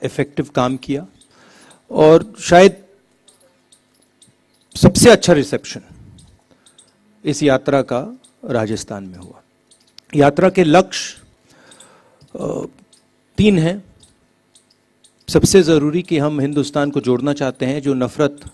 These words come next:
हिंसा और डर की राजनीति बीजेपी कर रही है, आरएसएस कर रहे हैं, उसके खिलाफ हम खड़ा होना चाहते हैं। और ये message बहुत अच्छी तरह देश में गया है, बहुत अच्छा reception हुआ है इस message का।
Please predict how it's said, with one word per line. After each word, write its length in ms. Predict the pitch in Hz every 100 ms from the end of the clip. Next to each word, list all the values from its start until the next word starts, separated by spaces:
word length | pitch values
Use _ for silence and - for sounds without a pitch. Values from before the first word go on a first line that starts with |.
| _ _ _ _ _ _ - -
हिंसा 380 | 139 135 156 123
और 260 | - 131
डर 220 | 113 139 143
की 160 | 156
राजनीति 500 | 139 131 123 127 131
बीजेपी 420 | 120 120 131 131
कर 180 | 143 123
रही 160 | 120 123
है, 180 | 123 147
आरएसएस 440 | 123 120 - 127
कर 180 | - 117
रहे 100 | 127
हैं, 80 | 127
उसके 200 | - 131
खिलाफ 400 | 131 135 135 131
हम 80 |
खड़ा 200 | 120 123
होना 220 | 117 113 110
चाहते 300 | 117 - 120
हैं। 220 | 139 - _ _ _ _ _ _ _ _
और 160 | - -
ये 120 | 143
message 440 | 139 131 160 156 - _ _ _ _ _ _ _ _ _
बहुत 320 | 151 151 180 - _ _ _ _ _ _
अच्छी 280 | - - 233
तरह 300 | 170 131 107
देश 300 | 110 123 -
में 100 | 110
गया 160 | 107 104
है, 160 | 143 - _ _ _ -
बहुत 500 | 180 123 117 127 -
अच्छा 240 | - -
reception 440 | 190 151 139 - 131
हुआ 140 | 120
है 60 | 120
इस 160 | 107
message 280 | 117 104 113
का। 140 | -